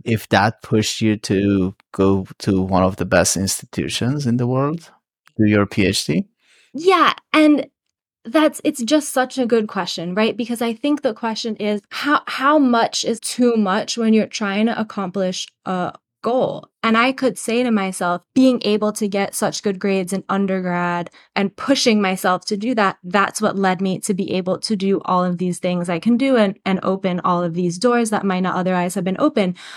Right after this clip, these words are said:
Speaker 2: But I can also take a look back on it and look at my health and say,
Speaker 1: Yes.
Speaker 2: "Was that worth it?" Just the way that I felt and, and how anxious I was, and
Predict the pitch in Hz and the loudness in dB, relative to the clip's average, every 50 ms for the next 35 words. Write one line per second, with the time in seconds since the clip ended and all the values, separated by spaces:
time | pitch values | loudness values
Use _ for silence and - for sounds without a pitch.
0 | - - _ - 294 302 302 302 294 262 - - 285 311 - 330 - - - 254 | -20 -8 _ 0 2 2 4 4 2 2 2 2 0 2 2 0 -2 0 0 -2
1 | 233 - 247 226 226 220 - 220 226 277 269 240 226 214 202 - - 214 214 214 | 0 2 2 0 0 0 0 -2 -2 -2 -2 0 0 0 0 0 0 0 2 2
2 | 226 240 - 262 247 220 220 208 202 202 185 - 240 285 269 202 190 185 - - | 2 0 0 -2 0 0 0 0 -2 -2 -6 -2 0 0 2 2 0 -4 -8 -14
3 | _ _ - - - - - - _ - 233 233 233 233 226 - 240 240 233 233 | _ _ -20 -20 -20 -20 -20 -20 _ 0 2 2 4 2 2 2 2 2 4 2
4 | 220 - - 220 247 240 247 220 202 202 208 269 302 311 - - _ _ 196 196 | 2 0 0 0 0 0 -2 -2 -2 0 2 2 2 2 2 -2 _ _ -20 -14
5 | 185 180 185 180 196 262 262 - - 403 440 466 480 453 - - - 233 220 254 | -8 -4 -4 -2 -2 -4 -4 -2 0 0 0 0 -2 -4 -6 -6 -8 -4 0 2
6 | 294 277 - - 226 269 262 240 220 208 202 226 220 254 285 311 311 277 247 254 | 2 2 0 0 2 2 2 2 0 -2 -2 0 2 4 4 4 4 4 2 -2
7 | 240 233 220 202 190 196 196 170 - _ _ _ - - _ 277 277 285 269 262 | -2 0 -2 0 0 0 -2 -4 -6 _ _ _ -20 -4 _ 2 2 4 4 2
8 | 254 - - - - - - - 226 220 214 214 208 202 - - - 208 208 208 | 0 -2 -4 -8 -10 -10 -4 0 2 4 4 4 4 2 0 0 0 0 0 0
9 | 202 - 247 254 247 - - - 208 220 233 240 - - 254 240 233 233 - - | 0 -2 -2 -2 -2 -2 -2 0 0 0 0 -2 -4 -2 -2 0 0 -2 -4 -8
10 | - _ 208 220 226 226 220 226 226 226 226 220 226 226 233 220 - - - - | -8 _ -4 -2 0 0 0 0 0 0 0 0 0 -2 -2 -4 -10 -14 -20 -20
11 | - - _ _ - - 233 226 220 - - | -20 -20 _ _ 0 4 4 4 4 2 0